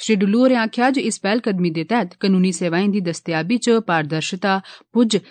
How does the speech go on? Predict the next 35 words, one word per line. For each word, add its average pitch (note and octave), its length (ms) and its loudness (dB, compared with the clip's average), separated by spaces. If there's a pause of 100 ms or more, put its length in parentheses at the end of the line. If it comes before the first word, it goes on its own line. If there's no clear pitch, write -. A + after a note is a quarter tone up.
(120)
ते B3 120 2
दक्षता A3 440 -2
यकीनी F#3 400 2
बनोग E3 260 -2 (500)
ते B3+ 80 4
बसनीकें B3 540 6
गी D#4+ 80 6
बी E3 160 -2 (120)
बड़े G#3 220 4
सखल्ले G#3+ 460 0
जरूरी G3 340 2
सेवाएं F3+ 400 0
दा G3 120 2
लाह् D#3+ 260 -2 (140)
मिली F#3 220 2
सकोग। F3 360 -2 (640)
जम्मू C4 200 8
कश्मीर E4 320 6
दे F4 100 4
बसनीकें C4+ 460 2
हाल C4 180 4
च C#4+ 160 0
जीएसटी F3+ 380 0
दी F#3+ 100 0
दरें F3 260 0
च A#3 120 -4
कीती E3+ 300 -4
गेदी D#3+ 200 -4
कटौती E3 440 -6
आह्ली G3 160 0
घोशणा G#3 320 -2
दा D#3 160 -4
स्वागत D#3 380 -6
कीता E3+ 260 -4
ऐ। E3 80 -2